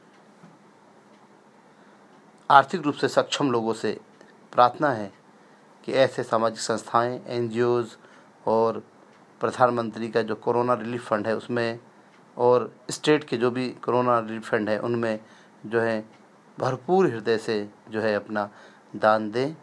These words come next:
या सहयोग राशि सौंपें, सहयोग सामग्री सौंपें, ताकि इस इक्कीस दिवसीय विश्व के सबसे लंबे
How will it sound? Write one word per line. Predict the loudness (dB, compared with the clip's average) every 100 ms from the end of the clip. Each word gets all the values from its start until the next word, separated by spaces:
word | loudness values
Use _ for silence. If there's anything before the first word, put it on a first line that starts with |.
| -20 -20 -20 -20 -8
या | -4
सहयोग | -2 0 0 0
राशि | 0 -2 -6
सौंपें, | -4 -4 -2 -4 -6 -20 -20 -20 -6
सहयोग | 0 2 0
सामग्री | 0 -2 -2 -4
सौंपें, | -4 -2 -2 -4 -6 -16 -20 -20 -4 6
ताकि | 6 6 -2 -6 -10 -20 -8
इस | -4 -2 -4 -18 -20 -20 -12
इक्कीस | -12 -8 2 2 2 -6
दिवसीय | -16 -10 -2 -2 -2 -4 -6 -8 -20 -20 -20 -20 -10 0
विश्व | 0 -2 -2
के | 0
सबसे | 2 0 0 2 2
लंबे | 2 0 4 4 4